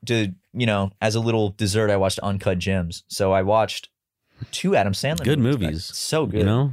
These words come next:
Speaker 2: Uncut
Speaker 1: I love
Speaker 2: Gems,
Speaker 1: Uncut Gems.
Speaker 2: slightly better, not by, not by much,
Speaker 1: Mm.
Speaker 2: 'cause, 'cause,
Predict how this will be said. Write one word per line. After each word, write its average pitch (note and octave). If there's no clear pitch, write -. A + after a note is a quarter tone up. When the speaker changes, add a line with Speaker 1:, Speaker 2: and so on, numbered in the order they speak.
Speaker 2:
Uncut B2+
Speaker 1:
I C#3+
love C3+
Speaker 2:
Gems, G2
Speaker 1:
Uncut F#2+
Gems. F#2+
Speaker 2:
slightly A2
better, F#2
not D#3+
by, C3
not D3
by C#3
much, A#2+
Speaker 1:
Mm. F#2+
Speaker 2:
'cause, A#2
'cause, A2